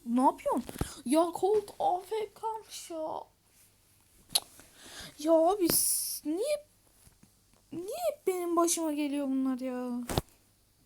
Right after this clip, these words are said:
Ya on kazanma serisi gitti arkadaş. Abi yok mu adam ya? Ya abi adama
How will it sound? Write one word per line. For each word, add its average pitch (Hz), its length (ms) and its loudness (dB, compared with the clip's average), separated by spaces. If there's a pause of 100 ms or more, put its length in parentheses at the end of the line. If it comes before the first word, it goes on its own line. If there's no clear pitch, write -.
(1080)
Ya 320 120 6
on 370 240 0
kazanma 381 480 -2
serisi 330 460 -2
gitti 370 240 -4
arkadaş. 349 640 -2 (4000)
Abi 220 280 -4
yok 277 240 -4
mu 339 120 -4
adam 285 260 -2
ya? 254 380 -2 (2500)
Ya 262 120 2
abi 339 580 4
adama 392 400 0